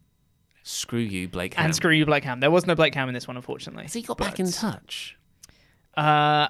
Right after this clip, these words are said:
Speaker 2: I feel like he might have.
Speaker 1: Because I'd
Speaker 2: I don't have it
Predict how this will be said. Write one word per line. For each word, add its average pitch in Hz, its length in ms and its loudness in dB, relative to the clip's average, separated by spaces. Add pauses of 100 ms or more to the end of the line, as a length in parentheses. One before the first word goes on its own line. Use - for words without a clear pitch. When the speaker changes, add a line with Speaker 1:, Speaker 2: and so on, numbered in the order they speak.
(100)
Speaker 2:
I - 80 -10
feel - 380 -12
like 277 180 -8
he 180 100 -8
might 151 580 -6
have. 92 300 -16
Speaker 1:
Because 147 360 2 (200)
I'd 139 200 2 (240)
Speaker 2:
I 175 100 6
don't 226 160 6
have 208 160 8
it - 200 2